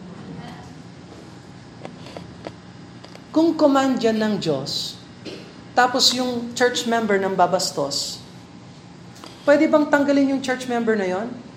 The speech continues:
Absolutely. Absolutely. Kasi, may command tayo sa scripture.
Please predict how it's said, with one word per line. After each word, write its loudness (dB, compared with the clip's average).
Absolutely. -4
Absolutely. -8
Kasi, -2
may 4
command -2
tayo 0
sa -6
scripture. -8